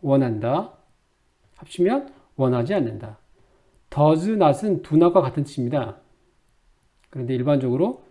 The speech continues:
주어가 한 명일 때 동사 뒤에는 s가 붙게 되어 있습니다. O 다음에는 s가 오지 않고 이에스가 옵니다.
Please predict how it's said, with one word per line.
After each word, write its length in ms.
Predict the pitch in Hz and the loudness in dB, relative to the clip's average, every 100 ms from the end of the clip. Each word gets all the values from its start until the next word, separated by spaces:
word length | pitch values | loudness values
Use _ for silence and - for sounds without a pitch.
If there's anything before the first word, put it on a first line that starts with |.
| _ _ _ _ _ _ _ | _ _ _ _ _ _ _
주어가 400 | - 156 165 170 | 0 2 4 2
한 100 | 233 | 2
명일 340 | 233 165 117 | 2 0 2
때 320 | 185 123 104 _ _ _ _ _ _ _ | 0 -2 -6 _ _ _ _ _ _ _
동사 420 | 135 143 147 139 | -2 0 2 2
뒤에는 280 | - 135 151 123 | 0 0 2 0
s가 360 | 104 180 175 | -2 0 0
붙게 240 | - - 123 | -2 -8 -8
되어 140 | 113 | -8
있습니다. 440 | 104 _ - 117 - _ _ _ _ _ - | -10 _ -18 -18 -18 _ _ _ _ _ 0
O 400 | 160 220 220 170 | 2 4 0 0
다음에는 380 | 151 139 147 127 | 0 4 2 2
s가 280 | - 160 | -2 -2
오지 180 | 147 127 | -2 -2
않고 540 | 117 107 - 185 208 - | -6 -8 -8 -8 -8 -12
이에스가 520 | 170 208 190 - 127 | -6 -2 -2 -4 -10
옵니다. 440 | 113 110 113 104 | -10 -10 -10 -12